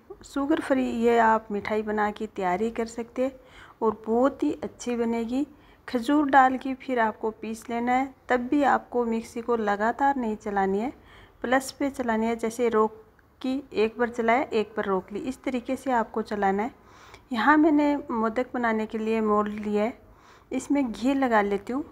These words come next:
घी बस एक बार लगाना है, अच्छे से मैंने घी लगा लिया है। और ये भी आप, इसमें मैंने घी नहीं डाला है, फिर भी देखिए आप हाथों से भी ये मोदक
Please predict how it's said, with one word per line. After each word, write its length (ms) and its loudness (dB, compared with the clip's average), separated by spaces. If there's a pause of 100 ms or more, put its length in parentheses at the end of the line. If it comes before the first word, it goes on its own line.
(100)
घी 200 0
बस 360 0
एक 200 4
बार 160 4
लगाना 380 2
है, 80 2
अच्छे 340 -8
से 120 -8
मैंने 240 -2
घी 220 -6
लगा 320 2
लिया 220 0
है। 180 -6 (540)
और 220 0 (180)
ये 240 2
भी 220 4
आप, 280 6
इसमें 300 -4
मैंने 240 0
घी 280 -4
नहीं 220 0
डाला 240 2
है, 60 0
फिर 180 -8
भी 160 -4
देखिए 380 0
आप 300 2
हाथों 360 0
से 200 0
भी 140 4
ये 200 2
मोदक 340 0